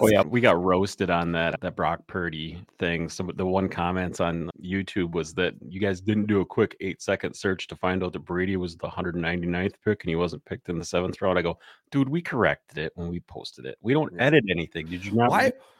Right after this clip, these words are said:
Speaker 1: fucking
Speaker 2: why
Speaker 1: co-"
Speaker 2: would we correct anything when all of you take your personal time to Google search what we've said to fact check us?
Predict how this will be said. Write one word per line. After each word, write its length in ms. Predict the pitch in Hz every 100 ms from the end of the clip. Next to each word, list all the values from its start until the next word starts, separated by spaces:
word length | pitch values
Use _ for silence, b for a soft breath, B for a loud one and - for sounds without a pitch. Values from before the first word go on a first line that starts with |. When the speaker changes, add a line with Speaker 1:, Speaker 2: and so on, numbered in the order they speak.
| B
Speaker 1:
fucking 60 | 127
Speaker 2:
why 200 | 151 247
Speaker 1:
co-" 40 |
Speaker 2:
would 260 | 302 294 180
we 160 | 262 277
correct 500 | - 233 196 180 - -
anything 880 | 247 277 196 - 131 110 113 123
when 280 | - 165 180 -
all 340 | 202 240 311 302
of 140 | 185
you 480 | 180 277 285 220 185
take 340 | - 208 - 147
your 300 | 170 233 269
personal 560 | - 349 339 330 285 220
time 680 | - 269 277 156 120 135 -
to 140 | 208
Google 600 | 151 117 240 320 349 339
search 400 | - - 311 233
what 240 | 254 233 190
we've 260 | 285 294
said 520 | - 262 214 160 160
to 120 | - 175
fact 380 | - 220 247
check 260 | - 233 -
us? 280 | 277 269